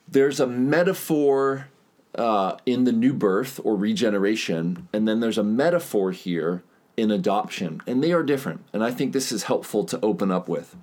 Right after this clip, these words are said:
So John Frame, who has been so helpful to me with his systematic theology, his chapter on adoption, I highly recommend it.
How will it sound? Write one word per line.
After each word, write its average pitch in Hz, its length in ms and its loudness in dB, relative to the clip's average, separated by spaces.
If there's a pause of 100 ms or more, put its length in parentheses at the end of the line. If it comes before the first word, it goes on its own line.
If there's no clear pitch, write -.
(580)
So - 160 0
John 170 320 2
Frame, 127 420 2
who 117 180 0
has 113 180 0
been 98 160 0
so 135 240 2
helpful 110 400 0
to 101 140 -2
me 92 460 0
with 98 260 -2
his 95 140 -2
systematic 95 540 0
theology, 90 540 -2
his 95 100 -4
chapter 95 400 0
on 90 60 -2
adoption, 87 500 -4
I 82 80 -4
highly 95 340 0
recommend 87 500 -2
it. 85 140 -4